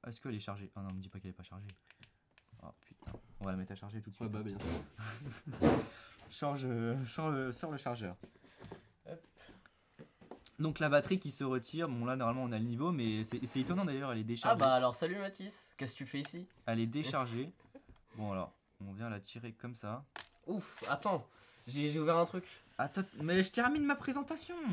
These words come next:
Speaker 2: Mais tu voulais que je mette à charger la batterie ?
Speaker 1: Oui, bah, minute. <laughs> Donc la batterie qui se, qui se retire comme ça, elle est grosse quand même, hein.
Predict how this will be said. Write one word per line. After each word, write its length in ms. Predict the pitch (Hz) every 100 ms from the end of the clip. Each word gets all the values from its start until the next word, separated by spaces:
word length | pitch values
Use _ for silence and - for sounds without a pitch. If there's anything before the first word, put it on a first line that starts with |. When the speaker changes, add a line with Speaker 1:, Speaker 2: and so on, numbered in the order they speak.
| 117
Speaker 2:
Mais 180 | 151 202
tu 100 | -
voulais 120 | 220
que 60 | 233
je 40 | 233
mette 120 | 233
à 40 |
charger 220 | 220 226
la 80 | 254
batterie ? 260 | 254 254 294 185 - -
Speaker 1:
Oui, 120 | 143 127
bah, 300 | 98 90 90
minute. 260 | 107 95 160 - -
<laughs> 300 | - - -
Donc 200 | 135 143 175
la 100 | 185
batterie 400 | 185 - 185 156
qui 100 | 151
se, 140 | 147 - - - -
qui 120 | 147
se 160 | 143 156
retire 480 | 143 139 147 147 -
comme 140 | 127
ça, 300 | 117 135 180 - _ - - - - -
elle 140 | 107 110
est 40 |
grosse 320 | 113 117 160 -
quand 100 | 107
même, 160 | 95
hein. 160 | 92